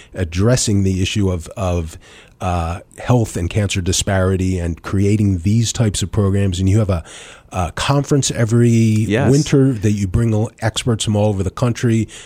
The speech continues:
Speaker 1: to discuss how we can do this even better, how we can
Speaker 2: Mm-hmm.
Speaker 1: reach more people. And obviously your expertise is colorectal cancer, but it,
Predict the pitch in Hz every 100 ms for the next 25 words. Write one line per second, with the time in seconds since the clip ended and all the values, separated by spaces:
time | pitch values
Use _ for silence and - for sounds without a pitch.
0 | - - 92 - 120 101 - - - 110
1 | 110 110 107 104 98 104 95 82 95 110
2 | 110 104 98 90 92 85 98 104 104 92
3 | 87 - 143 - 123 117 107 - - -
4 | - - 101 98 92 92 92 92 - 113
5 | 113 117 110 101 113 107 - 104 - 101
6 | 92 95 87 - - 104 98 117 170 117
7 | - 101 95 101 90 98 95 95 120 92